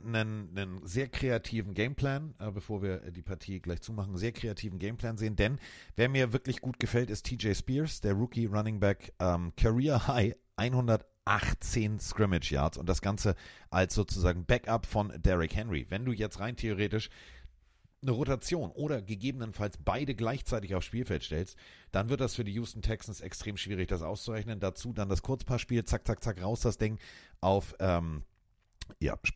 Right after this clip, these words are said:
kann ich nicht aussprechen, den Vornamen, den Tight End, Okongwu.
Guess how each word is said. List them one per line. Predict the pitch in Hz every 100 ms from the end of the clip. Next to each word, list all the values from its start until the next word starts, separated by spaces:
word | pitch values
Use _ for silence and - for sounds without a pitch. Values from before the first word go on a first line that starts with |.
| -
kann | 78
ich | 80
nicht | 69
aussprechen, | 69 73 85 87
den | 82
Vornamen, | 85 85 87 117 - - - - - - - - - _ -
den | 92
Tight | 60 53
End, | 52 -
Okongwu. | - - 78 65 73